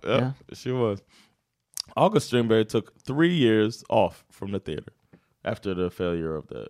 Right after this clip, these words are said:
Speaker 2: Ah.
Speaker 1: that theater. It's, uh, he wrote essays on philosophy, and he started dealing with his inner conflict and all of that stuff. He was, he was going to a dark place.
Speaker 2: Yeah.
Speaker 1: He claims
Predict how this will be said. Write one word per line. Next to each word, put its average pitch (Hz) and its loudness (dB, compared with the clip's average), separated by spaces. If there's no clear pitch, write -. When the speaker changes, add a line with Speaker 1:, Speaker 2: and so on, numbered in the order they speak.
Speaker 2:
Ah. 101 4
Speaker 1:
that 78 -4
theater. 78 -4
It's, - -12
uh, - -12
he 120 -2
wrote 113 4
essays 120 2
on 101 -2
philosophy, 117 0
and 104 -2
he 101 -4
started 85 -2
dealing 117 4
with 104 4
his 101 2
inner 104 0
conflict 104 -4
and 95 -8
all 92 0
of 87 2
that 90 -4
stuff. 92 -2
He 95 2
was, 92 0
he 95 2
was 92 2
going 151 4
to 165 2
a 147 4
dark 131 4
place. - -8
Speaker 2:
Yeah. 95 4
Speaker 1:
He 135 -4
claims 156 2